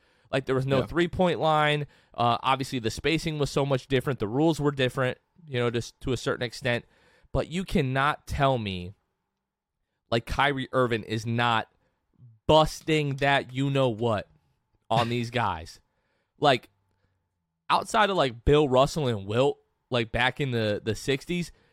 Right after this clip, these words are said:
Speaker 1: they would have no idea what to do with Dwight Howard. Absolute
Speaker 2: Mm-mm.
Speaker 1: no idea.
Speaker 2: Yeah.
Speaker 1: I, this is something that is more, um,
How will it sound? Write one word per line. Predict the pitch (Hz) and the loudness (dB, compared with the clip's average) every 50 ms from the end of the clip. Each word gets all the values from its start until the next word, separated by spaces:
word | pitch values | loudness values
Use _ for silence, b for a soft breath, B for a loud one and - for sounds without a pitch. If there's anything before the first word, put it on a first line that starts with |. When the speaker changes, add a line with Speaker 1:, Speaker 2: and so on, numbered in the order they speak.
| _ _ - | _ _ 0
Speaker 1:
they | 160 190 | 2 2
would | 233 247 233 | 4 4 4
have | 220 208 185 160 147 | 4 4 2 2 0
no | 127 127 139 147 156 170 196 202 - | -2 -4 0 4 4 4 4 4 4
idea | 165 165 160 151 135 127 139 143 135 120 | 4 4 2 2 2 0 2 4 4 4
what | 120 120 113 | 4 2 0
to | - 123 | 0 -2
do | 117 123 120 | -2 0 0
with | 113 107 - | 0 0 -2
Dwight | 117 110 110 107 104 | 0 0 2 4 6
Howard. | 104 98 92 85 78 73 80 - - - _ _ _ _ _ _ _ _ _ _ _ _ _ _ _ _ _ _ - | 6 6 4 2 -2 -6 -14 -18 -20 -20 _ _ _ _ _ _ _ _ _ _ _ _ _ _ _ _ _ _ 2
Absolute | 175 196 196 185 - - 175 160 151 151 143 160 170 104 | 4 4 4 2 0 -2 0 2 2 2 2 2 0 -2
Speaker 2:
Mm-mm. | |
Speaker 1:
no | 135 139 139 135 131 123 | 2 2 4 6 6 6
idea. | 117 110 104 95 101 92 85 82 82 - _ _ _ _ _ _ _ _ _ _ _ _ _ _ _ _ _ _ _ _ _ | 4 2 0 -4 -6 -8 -8 -10 -12 -14 _ _ _ _ _ _ _ _ _ _ _ _ _ _ _ _ _ _ _ _ _
Speaker 2:
Yeah. | - 101 92 90 98 - _ _ _ _ _ _ _ - | -2 -2 -2 -2 -4 -8 _ _ _ _ _ _ _ -8
Speaker 1:
I, | - - - - 123 - - | -8 -8 -8 -10 -16 -10 -6
this | 151 190 - 214 | -6 -4 -4 -4
is | 185 - | -4 -2
something | - 185 175 170 170 156 | -2 -2 -2 -2 -2 -2
that | 135 127 123 | 0 0 0
is | 123 120 120 | -2 -4 -4
more, | 127 127 127 131 135 135 131 127 - - | -2 0 2 2 4 4 2 2 0 -2
um, | 113 113 110 107 107 104 104 104 98 98 | -2 0 0 0 -2 -2 -4 -8 -12 -14